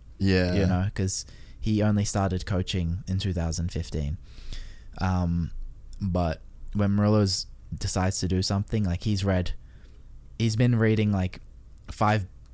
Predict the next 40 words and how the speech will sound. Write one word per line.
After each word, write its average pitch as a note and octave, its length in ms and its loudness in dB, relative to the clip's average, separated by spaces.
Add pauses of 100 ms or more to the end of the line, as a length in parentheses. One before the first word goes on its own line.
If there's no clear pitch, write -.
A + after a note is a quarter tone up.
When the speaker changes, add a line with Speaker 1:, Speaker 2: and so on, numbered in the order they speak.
Speaker 2:
coaching G#2+ 360 2
books G2 260 0
at F#2+ 140 0
a F#2+ 60 0
time G2 460 0 (260)
for, G2+ 140 -2
like, F2+ 380 -2 (760)
the G#2+ 80 2
Speaker 1:
The G2+ 80 4
whole F#2 100 4
Speaker 2:
last, F#2 160 2
Speaker 1:
time. C2 160 -2
Speaker 2:
like, - 180 2 (100)
the F#2+ 120 0
whole G2+ 220 2
time. F2 280 0
Like, E2+ 140 2
Speaker 1:
Yeah. D2+ 120 -2
Speaker 2:
he's, G#2+ 180 2
like, F#2+ 300 -2 (720)
like, G2 180 -2
just A2+ 200 4
as A2 220 0 (180)
dedicated G#2 440 2
as G2 100 2
he, G2+ 160 2
as G2 120 0
he G2 100 2
is F#2+ 160 0
to F#2+ 80 -2
jiu-jitsu, G2 400 2
he's F2+ 140 0
that E2+ 160 0
dedicated E2+ 500 -2
to - 60 -4
coaching. D#2+ 340 -4
So G2+ 120 0
he's F#2+ 180 2
read, F#2+ 180 2
like, E2+ 200 -2